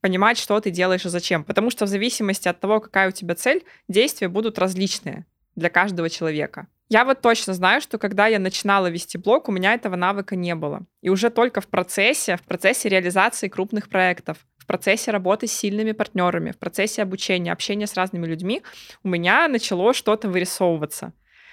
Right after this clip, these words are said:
И сейчас у меня уже есть такой навык, что я могу придумать себе стратегию на несколько лет. Я понимаю, куда я иду, что я хочу делать.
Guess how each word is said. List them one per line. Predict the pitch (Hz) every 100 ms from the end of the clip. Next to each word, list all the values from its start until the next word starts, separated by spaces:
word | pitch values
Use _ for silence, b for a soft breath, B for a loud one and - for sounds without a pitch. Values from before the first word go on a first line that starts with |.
| b -
И |
сейчас | 196 196 233 320 - 240
у | -
меня | 202 226
уже | 247
есть | 208 196 -
такой | -
навык, | 180 226 285
что | - -
я | 180
могу | 170 165 170 156 151 b b b _
придумать | 196 190 254 302 302
себе | - 180 185 247
стратегию | - 214 214 175 180 160
на |
несколько | 160 160 - 151 -
лет. | 151 -
Я | 160 185 220
понимаю, | 233 208 196 220
куда | 220 190 196
я | 196
иду, | 175 202
что | - 180
я |
хочу | 185 190 -
делать. | 156 151 151 -